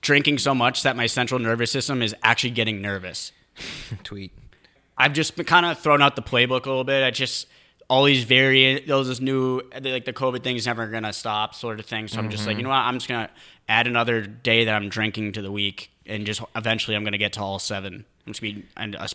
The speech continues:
Speaker 1: full-blown alky."
Speaker 2: Yeah, I'm f-, pretty good at leveling out during the week, but I figured out why my face is so fat, especially on video. Patreon dot com slash Wet Jeans Podcast for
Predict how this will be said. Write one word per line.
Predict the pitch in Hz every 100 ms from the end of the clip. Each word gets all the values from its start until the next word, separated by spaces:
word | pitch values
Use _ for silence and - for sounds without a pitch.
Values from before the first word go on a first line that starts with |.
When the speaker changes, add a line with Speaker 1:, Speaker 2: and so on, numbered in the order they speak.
| -
Speaker 1:
full-blown | - 107 104 107 104
alky." | 95 98 - 95 101 _ _ _ _ 403
Speaker 2:
Yeah, | 123 117
I'm | - 196
f-, | - - -
pretty | 294 202
good | 147 147
at | 104
leveling | 120 117 117 107
out | 110 107
during | - 104 104
the | 101
week, | 104 95 - -
but | 92 95 -
I | 123
figured | 220 302
out | 247 220 151
why | 143
my | 143
face | 107 - 123 131 -
is | 151 - -
so | - 165
fat, | - - 143 143 151
especially | - 143 143 151
on | 117
video. | 98 101 110 123
Patreon | 123 - 117 - 107
dot | 98 -
com | 98 98
slash | 101 95
Wet | 95 92
Jeans | 104 95
Podcast | - 92 - 92 92
for | - 73